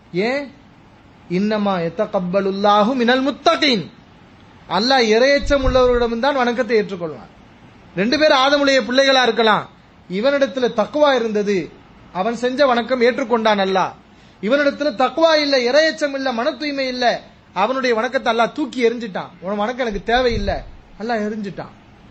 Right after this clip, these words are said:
இவன் தக்வா இல்லாதவன் என்பதை அடுத்தவன் நிரூபிக்கிறான். சரி, வணக்கத்தை அல்லாஹ் ஏத்துக்கிறாம விட்டுட்டான்னா என்ன வரணும் ஒரு மனுஷனுக்கு? "ஆ, நம்ம இடத்துல ஏதோ கோளாறு இருக்குது, நம்ம அல்லாஹ்ட்ட த-, தௌபா செய்யணும்,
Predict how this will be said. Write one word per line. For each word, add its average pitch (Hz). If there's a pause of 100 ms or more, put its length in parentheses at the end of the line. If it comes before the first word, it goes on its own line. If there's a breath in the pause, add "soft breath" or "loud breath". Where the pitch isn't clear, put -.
(1040)
இவன் 202
தக்வா 262
இல்லாதவன் 247
என்பதை 220
அடுத்தவன் 226
நிரூபிக்கிறான். 208 (840)
சரி, 226
வணக்கத்தை 214
அல்லாஹ் 220
ஏத்துக்கிறாம 226
விட்டுட்டான்னா 185 (320)
என்ன 214
வரணும் 226
ஒரு 214
மனுஷனுக்கு? 202 (400)
"ஆ, 165 (220)
நம்ம 185
இடத்துல 196
ஏதோ 196
கோளாறு 196
இருக்குது, 165 (420)
நம்ம 202
அல்லாஹ்ட்ட 220
த-, 185
தௌபா 208
செய்யணும், 170